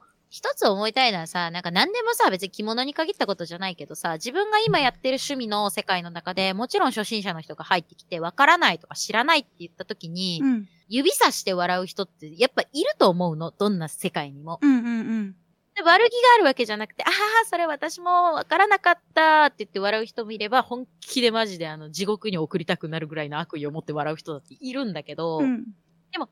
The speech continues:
Speaker 1: そんな人もいるけど、そんな人の倍ぐらい、「それはね、紬って読むんだよ。わかんねえよな」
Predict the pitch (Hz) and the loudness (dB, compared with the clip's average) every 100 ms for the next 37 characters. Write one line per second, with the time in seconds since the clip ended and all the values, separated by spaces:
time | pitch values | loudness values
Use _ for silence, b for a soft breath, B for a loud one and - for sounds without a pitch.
0 | - - 466 523 554 554 - 554 466 339 | -12 0 0 0 -2 -4 0 2 2 2
1 | 392 440 _ - 427 480 440 - _ _ | 4 4 _ -2 2 4 4 0 _ _
2 | _ - - 403 427 427 440 - 440 381 | _ -14 -2 -2 0 -2 -2 2 2 4
3 | 233 302 339 320 330 277 294 190 - _ | 4 4 4 2 2 2 0 -4 -6 _
4 | _ _ - 185 175 180 247 - _ _ | _ _ -12 -8 -6 -6 -8 -10 _ _
5 | _ - - 180 170 202 - 220 285 269 | _ -8 -4 0 -2 -4 -2 0 2 2
6 | 233 170 - _ _ _ - 170 180 262 | 0 -2 -10 _ _ _ -14 -6 -4 -2
7 | 240 175 | -2 -4